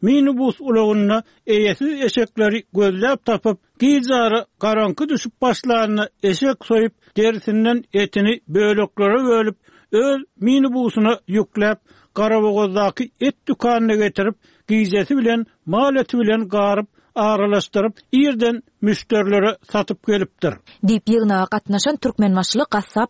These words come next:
Speaker 2: anonimlik şertinde aýtdy. Bu jenaýatyň üstü goýun bakýan çopanlaryň kömegi bilen açylypdyr.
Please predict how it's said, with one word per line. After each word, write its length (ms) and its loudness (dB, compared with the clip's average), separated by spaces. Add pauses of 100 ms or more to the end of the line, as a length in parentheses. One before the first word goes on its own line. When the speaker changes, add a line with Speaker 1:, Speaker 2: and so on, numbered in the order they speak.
Speaker 2:
anonimlik 540 2
şertinde 500 0
aýtdy. 640 -2 (200)
Bu 80 0
jenaýatyň 680 0
üstü 260 -8
goýun 360 2
bakýan 360 -2
çopanlaryň 600 0
kömegi 380 2
bilen 180 2
açylypdyr. 680 -2